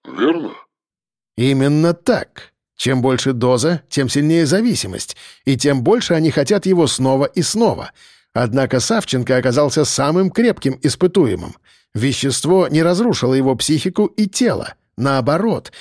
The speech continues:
Speaker 2: сделало его физически сильнее и выносливее».
Speaker 1: «Да, это побочный эффект препарата»,
Speaker 2: спокойно подтвердил инженер.
Speaker 1: «Но не забывайте, наша главная цель —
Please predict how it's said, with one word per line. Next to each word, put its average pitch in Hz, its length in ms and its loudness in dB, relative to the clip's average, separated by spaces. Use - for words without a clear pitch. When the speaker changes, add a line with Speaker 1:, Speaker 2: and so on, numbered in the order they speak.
Speaker 2:
сделало 165 440 2
его 160 240 2
физически 147 580 0
сильнее 139 640 0
и 170 200 -2
выносливее». 131 960 -2
Speaker 1:
«Да, - 480 -4
это 98 300 -2
побочный 101 720 -2
эффект - 340 -6
препарата», 95 600 -4
Speaker 2:
спокойно 120 520 -2
подтвердил 123 640 0
инженер. 123 540 -2
Speaker 1:
«Но 92 280 -6
не 104 140 -6
забывайте, 117 720 -4
наша 92 440 -4
главная 104 520 -2
цель — - 340 -10